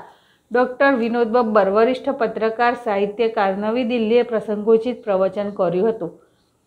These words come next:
ડૉક્ટર બળભદ્ર રાઠોડ, અધ્યક્ષ અભા સાહિત્ય પરિષદ,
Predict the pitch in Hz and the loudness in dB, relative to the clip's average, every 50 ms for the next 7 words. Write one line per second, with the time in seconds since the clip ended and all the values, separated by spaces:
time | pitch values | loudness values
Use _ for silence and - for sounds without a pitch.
0 | _ _ - 208 214 208 208 214 214 214 208 208 226 233 214 214 240 226 214 240 | _ _ -4 0 0 0 2 2 2 2 4 4 4 4 4 2 2 2 2 2
1 | 247 254 254 240 226 214 208 208 - 247 240 226 220 196 175 165 - 220 220 220 | 2 2 4 4 4 2 2 2 2 2 2 4 2 2 2 2 2 2 2 2
2 | - - - 208 196 185 214 214 208 208 220 202 202 208 220 214 - - 247 240 | 0 -4 -4 -2 -2 0 0 0 0 0 0 0 2 2 0 0 -2 -2 -4 -2
3 | 247 208 180 190 214 202 - 208 160 - - | 0 0 2 2 0 0 0 -2 -2 -2 -4